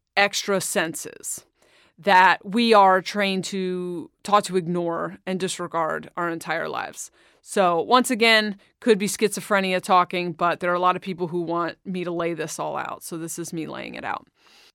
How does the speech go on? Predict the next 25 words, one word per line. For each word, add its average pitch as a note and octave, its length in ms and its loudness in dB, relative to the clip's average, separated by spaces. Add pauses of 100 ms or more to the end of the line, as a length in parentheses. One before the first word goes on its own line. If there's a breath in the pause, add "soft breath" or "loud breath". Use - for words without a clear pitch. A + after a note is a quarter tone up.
(180 soft breath)
Uh, F3 200 -2
right C4 180 6
around B3+ 160 6
the G#3+ 80 2
Mayan G3 320 6
calendar F3+ 500 0
ending, E3 360 -4
which - 260 -10 (160)
people G3+ 240 -4
liked F3 380 -2
to D#3+ 80 -14
talk E3+ 260 0
shit E3+ 240 -6
about, D3+ 380 -6
but E3+ 340 -2
there A#3 120 2
were B3 180 6
a G#3+ 80 8
lot G#3 240 8
of G3+ 60 -2
people F#3+ 260 -2
on F3+ 160 0
the F3 80 -4
planet F3 460 -4
who, E3+ 500 -4